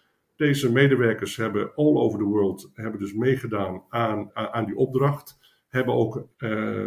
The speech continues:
zelf uit hun groep een coach of leider, eh, gekozen.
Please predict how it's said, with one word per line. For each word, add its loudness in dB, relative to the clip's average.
zelf 0
uit -2
hun -4
groep -2
een -6
coach 2
of -8
leider, 0
eh, -2
gekozen. -4